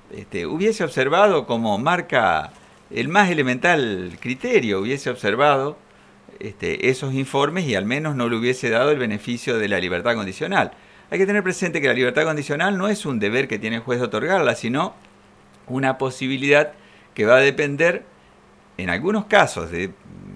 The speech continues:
condenados por delitos comunes, fundamentalmente del comportamiento que hayan tenido en su vida carcelaria. Y de este tipo de condenados, cuando el juez pueda tener algunos elementos que le indiquen que realmente se encuentra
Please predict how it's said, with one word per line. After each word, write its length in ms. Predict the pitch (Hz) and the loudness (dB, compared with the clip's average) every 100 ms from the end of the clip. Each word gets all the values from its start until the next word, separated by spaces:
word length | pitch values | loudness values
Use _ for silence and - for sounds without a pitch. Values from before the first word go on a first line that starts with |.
| 95 - | -20 -10
condenados 540 | - 87 95 143 127 | -6 -2 0 2 2
por 140 | - 92 | 0 -2
delitos 320 | 90 117 151 | -2 -4 -6
comunes, 500 | 285 233 262 170 123 | -6 -6 -6 -4 -4
fundamentalmente 680 | 143 170 175 156 165 185 170 | -6 -6 -6 -4 -4 -4 -2
del 100 | 131 | 0
comportamiento 880 | 113 101 95 107 143 139 123 131 - - - _ - | 0 0 -2 -2 -2 -4 -4 -8 -10 -20 -20 _ -4
que 80 | |
hayan 260 | 117 120 104 | -4 -2 -4
tenido 480 | 98 107 113 113 101 | -2 0 0 0 0
en 160 | 87 | -4
su 160 | 80 101 | -8 -4
vida 200 | 107 104 | 0 2
carcelaria. 680 | 92 101 90 85 76 80 - - | 0 -2 -4 -4 -4 -6 -6 -4
Y 140 | 117 | -4
de 220 | 160 277 | -2 -6
este 200 | 240 - | -6 -6
tipo 300 | 110 131 123 | -6 -4 -2
de 80 | 120 | -2
condenados, 640 | 147 147 151 135 139 196 - _ - - _ _ - | -2 -4 -2 0 0 -2 -8 _ -20 -20 _ _ -2
cuando 240 | 113 110 | 0 2
el 60 | 95 | 0
juez 260 | - 185 160 | 0 0 0
pueda 400 | - 202 190 113 | 2 6 6 4
tener 300 | 104 120 95 | 0 0 -2
algunos 340 | 92 120 147 | -2 -4 -2
elementos 400 | 147 131 123 147 | -2 -4 -4 -4
que 100 | 117 | -4
le 80 | 110 | -4
indiquen 360 | 101 127 175 | -4 -6 -6
que 140 | 151 101 | -6 -8
realmente 480 | 95 120 123 117 151 | -6 -6 -6 -8 -10
se 120 | 131 | -10
encuentra 600 | 92 98 110 117 156 - | -8 -6 -4 -2 -4 -6